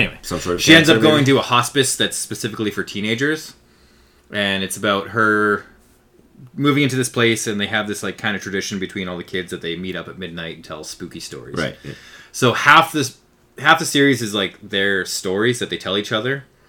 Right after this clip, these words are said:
Speaker 1: which always has to do with who they are as a character.
Speaker 2: Okay.
Speaker 1: So they use, like, these stories to tell something about themselves.
Speaker 2: Sort of like a,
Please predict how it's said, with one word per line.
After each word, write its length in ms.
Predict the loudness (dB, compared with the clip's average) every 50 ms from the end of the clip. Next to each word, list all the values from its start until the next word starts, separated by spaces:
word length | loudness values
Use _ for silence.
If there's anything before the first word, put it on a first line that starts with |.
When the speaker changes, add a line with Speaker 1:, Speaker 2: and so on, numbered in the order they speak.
| _ _ _ _
Speaker 1:
which 280 | -4 -2 -2 -2 -6 -10 _ _
always 300 | 0 2 4 4 4 4
has 260 | 4 2 2 2 0 -4
to 60 | -4
do 220 | -2 0 0 2 2
with 340 | 0 0 -2 -4 -8 -20 _ -12
who 140 | -6 -4 -4 -2
they 160 | -2 -2 -2
are 200 | -2 -2 -2 -2
as 100 | -2 -4
a 40 | -8
character. 560 | -10 -6 -4 -2 -2 -2 -2 -4 -4 -4 -6 -8 _ _ _ _
Speaker 2:
Okay. 340 | 0 2 4 4 2 0 -4 _ _ _ _ _ _ _ -18 -12
Speaker 1:
So 100 | -8 -4
they 80 | -2 0
use, 240 | 0 2 0 0 0
like, 140 | -2 -2 -4
these 140 | -4 -6 -4
stories 420 | -4 -2 -2 0 0 -2 -2 -4
to 80 | -8 -8
tell 200 | -6 -6 -4 -4
something 320 | -6 -6 -8 -8 -6 -8
about 220 | -6 -8 -8 -10 -12
themselves. 440 | -12 -12 -10 -10 -10 -12 -10 -4
Speaker 2:
Sort 120 | -2 0 0
of 60 | 0
like 140 | -2 -6 -8
a, 140 | -10 -14 -10